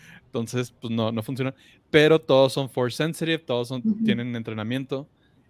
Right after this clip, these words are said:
Speaker 1: Así como nos lo mostró Riva, pues, eh, está muy interesante ver el, el porqué de, de todos los inquisidores y por qué, de dónde viene su fuerza.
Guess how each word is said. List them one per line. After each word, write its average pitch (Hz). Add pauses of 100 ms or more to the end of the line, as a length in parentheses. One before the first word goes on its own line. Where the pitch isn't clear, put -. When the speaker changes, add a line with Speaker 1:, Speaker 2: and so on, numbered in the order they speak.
Speaker 1:
Así 127
como 139
nos 135
lo 123
mostró 113
Riva, 131
pues, - (240)
eh, 101 (340)
está 131
muy 131
interesante 120 (480)
ver 123
el, 104 (1200)
el 131
porqué 123
de, 127
de 127
todos 117
los 123
inquisidores 120
y 139
por 123
qué, 120
de 120
dónde 117
viene 120
su 113
fuerza. 151